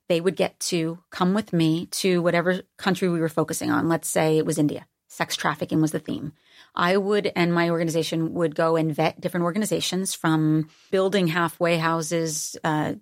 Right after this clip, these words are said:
to paying lawyers for, um, t-,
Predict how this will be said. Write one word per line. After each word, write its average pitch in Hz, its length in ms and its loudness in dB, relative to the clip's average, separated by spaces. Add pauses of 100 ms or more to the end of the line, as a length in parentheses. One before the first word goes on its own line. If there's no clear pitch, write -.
to 156 680 0
paying 170 480 0
lawyers 165 680 -2
for, 156 480 -2
um, 175 240 -12
t-, - 100 -20